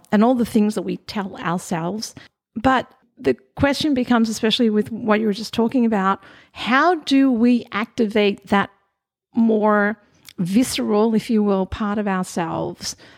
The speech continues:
that will enable us to respond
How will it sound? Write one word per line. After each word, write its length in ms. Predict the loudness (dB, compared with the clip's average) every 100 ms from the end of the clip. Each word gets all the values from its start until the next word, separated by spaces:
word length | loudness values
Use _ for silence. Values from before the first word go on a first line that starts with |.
| _
that 640 | -10 -2 0 0 -2 -8 _ _ _ _ -2
will 460 | 2 4 4 2
enable 440 | 2 2 0 -2 -2
us 320 | -2 -6 -12 _ _ -4
to 160 | 0
respond 760 | 0 -2 -4 -2 -2 -4 -6